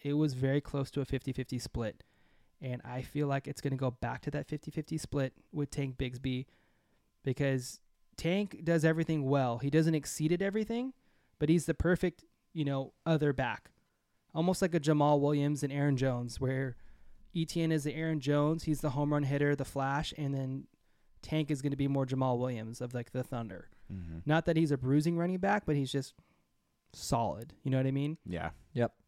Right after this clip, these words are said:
Speaker 1: So, to me, I feel like Etienne is gonna be a loser because the addition of Tank Bigsby is gonna lower that ceiling.
Speaker 2: Okay.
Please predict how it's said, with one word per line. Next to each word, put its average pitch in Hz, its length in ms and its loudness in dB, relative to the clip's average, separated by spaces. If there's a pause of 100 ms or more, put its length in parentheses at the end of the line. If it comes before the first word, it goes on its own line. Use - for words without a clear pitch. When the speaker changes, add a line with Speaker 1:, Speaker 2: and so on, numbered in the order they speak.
(200)
Speaker 1:
So, 127 440 -2 (440)
to 156 120 2
me, 190 300 2
I 139 160 -2
feel 156 240 0
like 143 200 0 (200)
Etienne 143 320 -4
is 139 120 -2
gonna 139 160 -2
be 135 120 -2
a 131 80 -2
loser 135 460 -2 (220)
because 131 300 -2
the 131 120 -2
addition 131 320 -4
of 127 80 -8
Tank 120 240 -6
Bigsby 123 300 -4
is 120 100 -6
gonna 127 140 -6
lower 123 240 -6
that - 160 -12
ceiling. - 400 -14 (180)
Speaker 2:
Okay. 180 260 -2